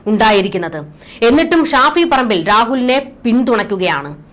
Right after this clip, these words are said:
പൂർണ്ണമായ പിന്തുണ കൊടുക്കുന്നു. ഇത് മാത്രമല്ല, ഈ പ്രതിസന്ധികളിൽ നിന്നെല്ലാം, ആ, രാഹുലിനെ രക്ഷിച്ചെടുത്ത് വീണ്ടും പാലക്കാട്ടേക്ക് കൊണ്ടുപോകാനുള്ള നീക്കമാണ് ഇപ്പോൾ ഷാഫി നടത്തിക്കൊണ്ടിരിക്കുന്നത്.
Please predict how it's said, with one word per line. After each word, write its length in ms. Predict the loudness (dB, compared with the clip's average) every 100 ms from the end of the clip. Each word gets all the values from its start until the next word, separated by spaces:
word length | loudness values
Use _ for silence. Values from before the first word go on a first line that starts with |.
| -20 -20 -6
പൂർണ്ണമായ 640 | 0 2 4 4 4 4 2
പിന്തുണ 360 | 0 0 0
കൊടുക്കുന്നു. 480 | 0 0 0 0 0
ഇത് 160 | -2 -2
മാത്രമല്ല, 640 | 0 0 0 0 2 0
ഈ 100 | 0
പ്രതിസന്ധികളിൽ 800 | -2 -2 -2 -2 0 2 2 2
നിന്നെല്ലാം, 680 | 0 0 0 0 2 0 -2 -10 -8 0
ആ, 60 | 4 4 4 4 4 2 2
രാഹുലിനെ 460 | 2 2 2 2
രക്ഷിച്ചെടുത്ത് 680 | 2 2 0 0 0 0 -2
വീണ്ടും 360 | 0 -2 0 -2
പാലക്കാട്ടേക്ക് 1000 | 0 0 0 0 0 0 0 2 2 0 -8 -2
കൊണ്ടുപോകാനുള്ള 800 | 0 2 2 2 2 2 0 0
നീക്കമാണ് 560 | 0 0 0 0 0
ഇപ്പോൾ 220 | 0 0 0
ഷാഫി 320 | 0 0 0
നടത്തിക്കൊണ്ടിരിക്കുന്നത്. 840 | -2 -4 -4 -4 -6 -10 -10 -12